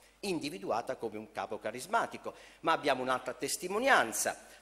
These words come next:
Un giornale sindacalista napoletano, dopo il successo di Mussolini al congresso di Reggio Emilia, scrive, lo descrive pallido, pensoso, con due occhi ardenti,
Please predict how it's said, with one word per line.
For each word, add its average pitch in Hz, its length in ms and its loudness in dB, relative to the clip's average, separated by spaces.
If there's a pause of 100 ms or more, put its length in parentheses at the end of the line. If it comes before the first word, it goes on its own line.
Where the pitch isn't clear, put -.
(120)
Un 165 440 4
giornale 160 540 4
sindacalista 147 720 0
napoletano, 135 720 0
dopo 160 280 6
il 131 80 -2
successo - 460 -4
di 117 100 -8
Mussolini 120 480 -6
al 113 140 -4
congresso 120 420 -2
di 117 80 -8
Reggio 147 280 -8
Emilia, 196 280 -2
scrive, 214 500 -4 (380)
lo 143 100 0
descrive 156 440 0
pallido, 90 680 -4
pensoso, 110 720 -6
con 113 220 -8
due 117 160 0
occhi 131 240 0
ardenti, 110 720 -4